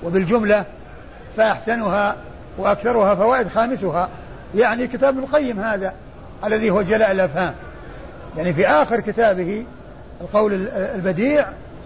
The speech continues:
آه، ذكر جملة من المؤلفات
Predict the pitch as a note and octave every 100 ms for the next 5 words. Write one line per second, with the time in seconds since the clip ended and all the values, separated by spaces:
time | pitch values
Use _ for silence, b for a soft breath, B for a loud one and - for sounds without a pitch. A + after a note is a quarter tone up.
0 | - - - - - G#3+ G#3 G3 F#3+ F3+
1 | E3 - - - - - - F#3+ C4+ A3+
2 | A3 G3 E3+ F3 G3+ C#4+ A#3+ G3+ A3 G#3+
3 | G3+ G3 B3 D4+